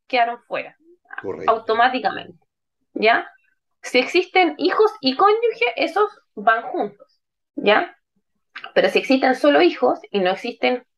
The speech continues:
Speaker 1: cónyuge, los hijos se llevan todo y no, y no entran a, a, a pedir ni los padres, ni los abuelos, ni, ni los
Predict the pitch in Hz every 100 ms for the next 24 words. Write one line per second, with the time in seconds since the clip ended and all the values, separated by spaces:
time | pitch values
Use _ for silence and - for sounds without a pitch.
0 | _ 277 269 240 - 311 - _ _ -
1 | 233 262 - 247 233 190 175 - - 160
2 | 175 185 190 190 - - - 214 214 240
3 | 254 247 233 220 208 208 202 196 - 196
4 | 196 208 233 226 220 202 196 202 202 226
5 | 233 233 226 233 233 208 196 190 180 196
6 | 220 226 220 214 214 208 196 190 190